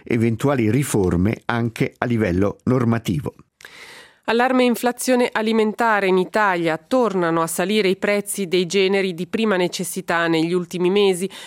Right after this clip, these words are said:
Speaker 2: con un aumento del quattro virgola due per cento su base annua, secondo i dati istat. Una tendenza che pesa sui bilanci delle famiglie italiane, già provati da mesi di rincari.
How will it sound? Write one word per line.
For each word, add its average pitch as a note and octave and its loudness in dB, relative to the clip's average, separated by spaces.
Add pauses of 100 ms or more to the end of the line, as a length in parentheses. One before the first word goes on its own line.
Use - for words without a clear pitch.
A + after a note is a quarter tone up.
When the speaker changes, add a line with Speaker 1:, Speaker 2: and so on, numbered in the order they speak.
(140)
Speaker 2:
con D4 2
un B3+ 4
aumento F3 2
del D#3+ -2
quattro A3+ -2
virgola F3 0
due G3+ 0
per F#3 -2
cento G3+ -2
su - -8
base E3+ 0
annua, D#3 0
secondo F#3 0
i G#3 0
dati D3+ -4
istat. C#3+ -8 (460)
Una A3 2
tendenza A3 2
che F#3+ -2
pesa G3+ 2
sui F3+ -4
bilanci F3+ 0
delle E3+ -2
famiglie F3+ 0
italiane, F3 0
già G3+ 0
provati E3+ -2
da F3 -2
mesi D3+ -2
di F#3+ -2
rincari. E3+ -2